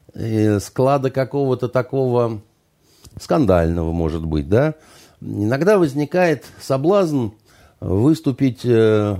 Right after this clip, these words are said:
разоблачителем, да, срывателем покровов, да, э, конспирологом, да, значит, ещё кем-то, да, и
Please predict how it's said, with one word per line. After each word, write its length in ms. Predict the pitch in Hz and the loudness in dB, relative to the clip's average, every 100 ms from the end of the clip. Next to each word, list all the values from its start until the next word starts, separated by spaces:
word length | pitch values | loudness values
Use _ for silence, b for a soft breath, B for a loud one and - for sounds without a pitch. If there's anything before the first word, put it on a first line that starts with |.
| 95 | -4
разоблачителем, 1080 | 127 165 156 156 - 107 95 87 85 85 | -2 -2 2 0 0 -6 -4 -2 -2 -2
да, 200 | 82 127 | 0 0
срывателем 640 | 127 123 127 160 160 143 131 | 0 0 2 2 0 -2 -2
покровов, 640 | 143 - 101 98 87 80 | -6 -2 -2 0 0 0
да, 240 | 98 143 139 b b b | 0 0 -2 b b b
э, 300 | 101 101 101 | -4 0 0
конспирологом, 960 | 98 151 151 170 131 110 95 95 92 95 | 0 -6 0 2 4 2 0 0 -2 0
да, 160 | 123 | 0
значит, 340 | 156 127 117 101 | 0 -2 -6 -4
ещё 320 | 143 - 131 | -6 0 0
кем-то, 360 | - 104 95 92 | 2 0 0 0
да, 180 | 160 | 2
и 320 | 165 143 156 | 2 4 4